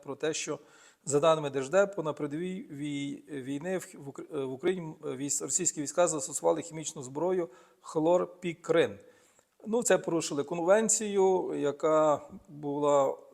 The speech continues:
е, прийнята, Конвенція про заборону використання хімічної зброї в тисяча дев'ятсот дев'яносто третьому році.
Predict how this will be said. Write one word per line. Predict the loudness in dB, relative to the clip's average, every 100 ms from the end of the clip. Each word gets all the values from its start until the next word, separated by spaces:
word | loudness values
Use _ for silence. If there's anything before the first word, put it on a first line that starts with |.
| -10
е, | -6 -4 -6
прийнята, | -8 _ 0 0 -2 0 0 0
Конвенція | -4 -8 -2 0 0 -2
про | -2 -4
заборону | -2 0 0 -2 -6 -12 _ _ _ _ _ _
використання | -10 -8 -4 -2 2 0 0
хімічної | -8 -8 -8 -8 -8
зброї | -6 -4 -2
в | -4
тисяча | -6 -6 -6 -10
дев'ятсот | -10 -6 -6
дев'яносто | -6 -8 -6 -6
третьому | -4 -6 -6 -12 -10
році. | -8 -8 -8 -12